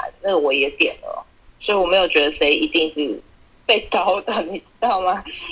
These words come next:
很难刀得到这两张牌，我觉得。就这样吧。嗯，但问题是十二轮玉你不能听一的啊，一不是你发的金水，是五才是你发的金水，而且你不可能在这个智慧叫大家拍身份啊，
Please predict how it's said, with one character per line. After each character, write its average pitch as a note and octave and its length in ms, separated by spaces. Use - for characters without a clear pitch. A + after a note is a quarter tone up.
很 - 120
难 A#3 200
刀 B3+ 160
得 A3+ 60
到 B3 140
这 B3 100
两 D#3+ 200
张 F#3 180
牌， F#3 300
我 D#3+ 120
觉 D3+ 380
得。 D#3+ 160
就 G3 200
这 F#3 100
样 D#3 220
吧。 - 200
嗯， F3+ 800
但 C4+ 220
问 C4+ 160
题 F#3 180
是 F#3+ 140
十 - 240
二 A3+ 100
轮 G3 240
玉 E3+ 380
你 D#3+ 240
不 F#3+ 100
能 D#3+ 140
听 D3 180
一 B2+ 180
的 G#2 80
啊， - 240
一 G#3 100
不 F3 140
是 G3 80
你 F3 140
发 D3 200
的 D3 60
金 C3 240
水， B2+ 160
是 F#3 100
五 D#3+ 220
才 D3+ 160
是 - 80
你 F#3 160
发 D#3+ 220
的 D3+ 40
金 E3 140
水， D3+ 100
而 G3 80
且 A#3 120
你 F3+ 80
不 B3 120
可 - 140
能 D#3+ 80
在 F3+ 100
这 F#3+ 80
个 F#3 140
智 F#3+ 100
慧 F#3 120
叫 F3+ 100
大 F3+ 80
家 F3+ 100
拍 F3+ 200
身 G3+ 220
份 B3 200
啊， G#3 180